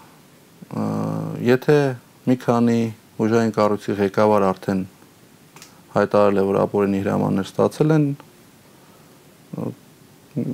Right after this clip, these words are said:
ես բացառություն չէի կարող լինել։ Վալերի Օսիպյանը և Միքայել Համբարձումյանի վերջի հայտարարությունը, նաև իմ հայտարարությունը մեկ տարի երեք ամիս առաջ,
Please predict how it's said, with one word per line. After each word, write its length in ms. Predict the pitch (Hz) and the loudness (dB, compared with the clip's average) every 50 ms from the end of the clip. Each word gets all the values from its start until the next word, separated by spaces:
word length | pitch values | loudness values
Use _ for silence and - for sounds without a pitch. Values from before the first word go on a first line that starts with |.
| 110 110 107 113 | -6 -6 -2 0
ես 220 | 123 139 143 135 - - - - - - | 2 2 2 2 -2 -8 -16 -18 -8 -2
բացառություն 600 | - 110 104 - - 110 110 107 - - 127 113 - | 0 0 0 2 0 -2 0 -2 -2 -4 -6 -4 -2
չէի 160 | 107 104 - | -2 -4 -2
կարող 300 | - 107 98 101 95 - | -2 -4 -4 -4 -4 -4
լինել։ 300 | 101 98 92 90 87 - - - - - - - - - - - - - - - - - - - - - - - - - | -4 -4 -4 -4 -8 -12 -18 -20 -20 -20 -20 -20 -20 -20 -20 -20 -20 -20 -20 -20 -20 -20 -20 -20 -20 -20 -20 -12 -4 0
Վալերի 280 | 127 139 170 196 202 185 170 | 2 4 6 6 6 6 6
Օսիպյանը 600 | 156 151 - 160 147 - 165 175 185 196 202 202 202 202 196 185 - - - - - | 4 2 0 -2 0 2 2 2 2 2 2 2 0 0 -2 -4 -6 -12 -10 -2 0
և 160 | 113 113 107 | 0 2 4
Միքայել 380 | 120 117 - - 131 131 127 117 | 2 2 2 2 2 2 2 2
Համբարձումյանի 680 | 113 113 110 113 113 - - - 120 110 110 110 110 104 101 | 0 2 2 2 0 0 -2 -4 -2 0 0 2 0 0 0
վերջի 320 | 104 101 - - 110 104 | 0 -2 -2 -2 -2 -2
հայտարարությունը, 800 | 104 104 104 - - 107 107 117 123 127 127 - 202 180 170 131 | 0 -2 -2 0 0 0 2 2 2 0 0 0 0 2 2 4
նաև 220 | 117 113 110 117 131 | 4 4 4 4 4
իմ 80 | 143 123 117 | 4 4 4
հայտարարությունը 800 | 113 110 - 117 113 110 110 107 107 104 - - - 110 107 104 104 101 107 107 - - - 113 110 107 | 2 2 2 2 2 4 4 2 0 -2 -4 -6 -4 -4 -4 -4 -4 -8 -12 -14 -20 -14 -6 -4 -2 -2
մեկ 160 | 107 - - | -2 -2 -2
տարի 300 | - 104 104 101 101 101 101 98 98 101 - - - - - - - - - 110 104 | -2 -2 -2 -2 -2 -4 -6 -8 -10 -14 -20 -20 -20 -20 -20 -20 -20 -8 -2 0 2
երեք 240 | 101 98 95 - - - | 2 2 0 -2 -4 -6
ամիս 240 | 98 101 101 - - - | -4 -6 -6 -4 -2 -2
առաջ, 340 | 127 - - 107 98 - - | -2 -2 -2 -6 -8 -10 -12